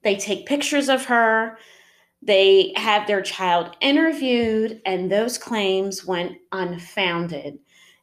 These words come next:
Dad does confront mom at drop-off and states that he's going to get to the bottom of this. He gave her the benefit of the doubt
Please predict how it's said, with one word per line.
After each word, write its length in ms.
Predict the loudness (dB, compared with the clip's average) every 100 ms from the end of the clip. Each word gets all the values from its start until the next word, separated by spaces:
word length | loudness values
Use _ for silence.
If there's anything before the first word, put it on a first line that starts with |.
| _
Dad 360 | 2 4 4 2
does 240 | 2 2
confront 600 | -2 -4 -2 -2 -4 -4
mom 360 | -2 0 0 -2
at 260 | -4 -6 -4
drop-off 840 | 0 0 2 2 4 2 0 -12 _ _ _ _ _
and 220 | -2 -2 -4
states 580 | -4 2 2 2 -2
that 440 | -2 0 2 0 -4 -14 _
he's 260 | -8 -8 2
going 180 | 4 4
to 60 |
get 160 | 2 0
to 60 | -2
the 100 | 0
bottom 360 | 2 2 0 -4
of 140 | -8
this. 260 | -10 -10 -10
He 140 | -4
gave 240 | -2 0
her 120 | 0 0
the 100 | 2
benefit 420 | 0 -2 -2 -4
of 160 | -2 -4
the 100 | -6
doubt 500 | -4 -2 0 -2